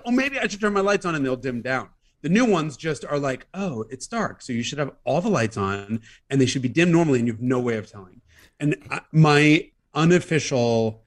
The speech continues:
studies have shown that somewhere between three and five percent of cars on the road at night have no lights on at all,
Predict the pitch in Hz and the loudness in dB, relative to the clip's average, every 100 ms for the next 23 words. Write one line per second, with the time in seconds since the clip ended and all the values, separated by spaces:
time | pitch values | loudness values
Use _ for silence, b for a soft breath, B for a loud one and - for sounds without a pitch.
0 | _ - - 120 110 98 110 - 101 98 | _ -18 -4 -2 0 -2 -6 -6 -4 -4
1 | 95 - - 120 117 104 107 107 98 98 | -6 -6 -4 -2 -2 -2 -8 -12 -10 -8
2 | 101 101 104 110 101 92 90 98 92 92 | -8 -6 -8 -8 -10 -10 -10 -6 -6 -6
3 | 90 90 87 87 98 95 92 - 165 294 | -8 -6 -8 -8 -10 -8 -6 -2 2 4
4 | 302 262 226 185 165 160 135 101 95 | 4 4 2 2 2 0 0 0 -4